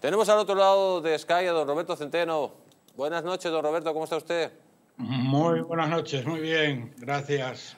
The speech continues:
Speaker 1: Le veo muy abrigado, ¿tiene usted mucho frío?
Speaker 2: Eh, hace un poquillo de frío, sí.
Speaker 1: <laughs> Don Roberto, eh, ¿qué supone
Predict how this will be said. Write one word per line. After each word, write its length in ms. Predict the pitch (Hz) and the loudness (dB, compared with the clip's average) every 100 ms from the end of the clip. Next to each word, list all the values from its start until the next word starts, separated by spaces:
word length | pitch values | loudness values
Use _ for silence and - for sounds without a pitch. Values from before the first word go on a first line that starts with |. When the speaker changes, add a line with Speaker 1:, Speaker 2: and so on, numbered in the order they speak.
| - | -10
Speaker 1:
Le 160 | 92 101 | -4 -2
veo 200 | 131 139 | 0 0
muy 200 | 135 143 | 0 2
abrigado, 440 | 131 113 139 131 | 2 2 4 4
¿tiene 140 | 120 131 | 0 -4
usted 160 | 127 | -6
mucho 200 | 127 120 | -6 -4
frío? 340 | 110 139 110 - - _ _ _ _ - | -4 -2 -2 -4 -16 _ _ _ _ -14
Speaker 2:
Eh, 120 | 160 - | -12 -4
hace 220 | 202 240 | -2 -2
un 100 | 202 | -2
poquillo 300 | 196 190 165 | -2 -2 -2
de 80 | 139 | -2
frío, 340 | 113 113 101 | -4 -8 -8
sí. 160 | 101 127 95 110 104 - 98 92 92 | -10 -10 -10 -8 -10 -8 -12 -12 -16
Speaker 1:
<laughs> 720 | - - - - - - - | -18 -20 -20 -18 -18 -18 -2
Don 160 | 127 147 | 4 6
Roberto, 400 | 180 208 180 143 | 6 6 4 2
eh, 880 | 135 131 131 131 127 127 123 123 123 _ _ _ _ _ - - | 2 2 2 2 0 0 0 -4 -10 _ _ _ _ _ -20 -6
¿qué 140 | 170 | -4
supone 680 | 175 160 139 156 156 156 151 | -2 -4 0 0 0 -2 -6